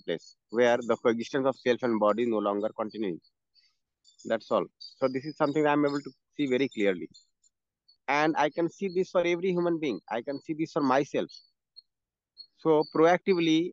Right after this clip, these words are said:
I need to see that before anything like that happens, what is my program? So the body is my instrument.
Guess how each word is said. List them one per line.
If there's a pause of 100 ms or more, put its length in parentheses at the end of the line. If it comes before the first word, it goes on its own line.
(120)
I
need
to
see (300)
that
before (100)
anything
like
that
happens, (580)
what
is
my
program? (880)
So
the
body
is
my
instrument.